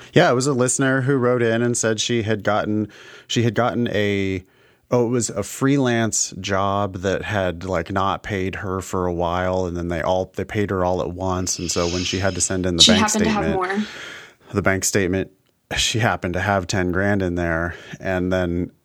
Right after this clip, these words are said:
Speaker 1: <laughs>
Speaker 2: Well, what basically happened was the exact same thing. I had, um, and that amount in my savings, basically, and, but the, the truth was, and what I wrote back to them was, "I'm paying for my, the rest of my tuition, whatever was left." Um,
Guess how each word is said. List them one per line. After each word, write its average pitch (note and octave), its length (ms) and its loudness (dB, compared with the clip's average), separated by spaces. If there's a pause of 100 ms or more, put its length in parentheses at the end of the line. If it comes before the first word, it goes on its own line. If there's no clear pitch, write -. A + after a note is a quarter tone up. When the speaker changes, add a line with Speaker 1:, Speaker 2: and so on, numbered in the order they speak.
Speaker 1:
<laughs> - 800 -2
Speaker 2:
Well, D#4+ 160 8
what C#4 160 0
basically D#4 360 2
happened A#3 240 0
was A3 120 2
the A3 80 2
exact A3 360 -2
same A3+ 260 0
thing. G3+ 340 0
I G3+ 160 0
had, G3+ 380 0 (220)
um, G#3+ 320 2
and G#3 180 0
that G#3 200 2
amount G3+ 240 0
in G3 80 0
my F#3+ 120 -2
savings, G#3 440 0
basically, G#3 720 0
and, F#3+ 600 0 (600)
but A3 260 0
the, A3 220 0
the D#4+ 120 0
truth G4+ 320 2
was, G3 220 2
and G#3 100 0
what G#3 120 0
I G3+ 80 0
wrote G3 160 0
back C#4+ 200 -2
to - 80 -4
them G3+ 220 0
was, G3 300 0
"I'm G3+ 160 -2
paying G#3 280 0
for G#3 160 -2
my, F#3+ 500 0 (320)
the A3 60 -2
rest G3 260 0
of G#3 80 -4
my G3 180 0
tuition, B3 420 2
whatever G3+ 320 0
was G3+ 220 -2
left." B3+ 520 -2 (360)
Um, G3 280 0